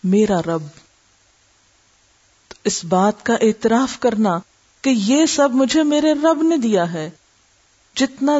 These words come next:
زیادہ آپ ان نعمتوں کی قدر کریں گے، اتنا ہی دل میں احساس شکر پیدا ہوگا، اتنا ہی زیادہ آپ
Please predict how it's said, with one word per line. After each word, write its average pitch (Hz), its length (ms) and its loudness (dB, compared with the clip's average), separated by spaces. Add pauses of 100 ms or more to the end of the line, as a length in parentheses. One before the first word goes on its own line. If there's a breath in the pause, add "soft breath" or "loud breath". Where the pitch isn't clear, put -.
زیادہ 202 500 2
آپ 214 280 0
ان 214 220 2
نعمتوں 202 520 0 (120)
کی 247 340 -6 (400)
قدر 220 340 0
کریں 220 340 2
گے، 180 100 -4 (360)
اتنا 233 520 0
ہی 254 160 0
دل 240 220 2
میں 269 220 2 (360)
احساس 190 460 -4
شکر 185 300 -8
پیدا 165 340 -6
ہوگا، - 240 -14 (420)
اتنا 226 500 -2
ہی 269 200 2
زیادہ 254 440 2
آپ 269 240 2